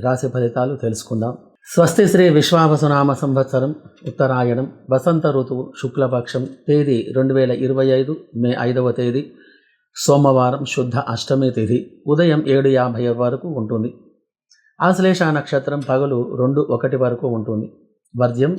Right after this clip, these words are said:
రాత్రి రెండు యాభై ఆరు నుండి నాలుగు ముప్పై తొమ్మిది వరకు ఉంటుంది. దుర్ముహూర్తం పగలు పన్నెండు ముప్పై ఏడు నుండి ఒకటి ఇరవై ఎనిమిది వరకు ఉంటుంది మరియు పగలు మూడు ఇరవై తొమ్మిది నుండి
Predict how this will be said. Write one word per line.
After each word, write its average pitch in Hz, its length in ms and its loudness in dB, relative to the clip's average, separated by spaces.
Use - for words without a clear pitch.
రాత్రి 151 360 2
రెండు 135 240 0
యాభై 131 400 0
ఆరు 131 200 0
నుండి 120 500 -4
నాలుగు 123 320 -2
ముప్పై 117 380 -2
తొమ్మిది 131 300 -2
వరకు 117 360 -4
ఉంటుంది. 123 420 -2
దుర్ముహూర్తం 185 720 4
పగలు 131 400 2
పన్నెండు 143 320 0
ముప్పై 131 380 2
ఏడు 147 180 4
నుండి 127 460 0
ఒకటి 143 320 0
ఇరవై 143 260 2
ఎనిమిది 147 320 2
వరకు 123 340 -2
ఉంటుంది 117 440 -4
మరియు 143 360 4
పగలు 170 260 4
మూడు 156 320 2
ఇరవై 156 340 0
తొమ్మిది 151 380 0
నుండి 135 420 -2